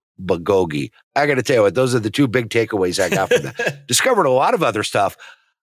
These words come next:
Speaker 1: I had no idea Russian food was that good. Uh, not a clue.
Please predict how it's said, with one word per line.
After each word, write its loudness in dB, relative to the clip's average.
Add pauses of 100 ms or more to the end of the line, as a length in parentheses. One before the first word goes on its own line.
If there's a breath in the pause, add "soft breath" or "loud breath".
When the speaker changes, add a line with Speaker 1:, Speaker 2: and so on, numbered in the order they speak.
(120)
Speaker 1:
I 2
had 0
no 4
idea 2
Russian 0
food -2
was -2
that 0
good. -2 (840)
Uh, 0
not 2
a -4
clue. 0